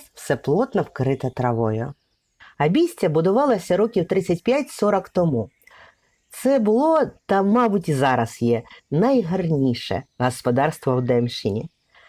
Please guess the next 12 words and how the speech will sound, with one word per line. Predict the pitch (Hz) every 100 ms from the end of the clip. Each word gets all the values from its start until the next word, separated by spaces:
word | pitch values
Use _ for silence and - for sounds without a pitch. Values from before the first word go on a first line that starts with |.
| _ _ _ - - -
Будинок | 143 196 330 320 170 -
облицьовано | 160 170 175 294 302 226 170
білою | 170 233 202 180
плиткою. | 170 139 123 - - 107 104 - _ _ - -
Кути, | 262 254 190 180
двері, | 143 147 180 180 151 147
вікна | 165 285 - 143 120 - -
прикрашені | - 170 214 262 254 214 175
візерунками | 165 143 196 294 254 156 147
з | 143
цвітного | 151 156 196 208 185
скла. | - 160 120 107